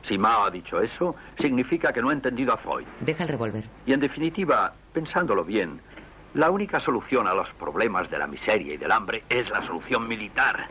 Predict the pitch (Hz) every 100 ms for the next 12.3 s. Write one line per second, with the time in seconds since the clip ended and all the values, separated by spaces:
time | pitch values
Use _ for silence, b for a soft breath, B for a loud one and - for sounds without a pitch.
0 | - 160 170 160 151 120 107 95 - 107
1 | 117 113 110 107 - 107 113 104 110 104
2 | 110 117 104 90 - - - - - 85
3 | 87 90 98 90 92 92 92 90 90 101
4 | - 90 87 104 87 87 - 80 80 82
5 | 98 87 80 80 76 78 82 76 71 82
6 | 69 76 71 69 69 - - - 175 170
7 | 131 113 113 139 160 139 120 104 104 -
8 | 104 120 - 107 98 85 98 98 135 -
9 | - - - - - - - - - -
10 | - - - - - - - - - -
11 | - - - 160 147 - 151 175 - 139
12 | 113 101 -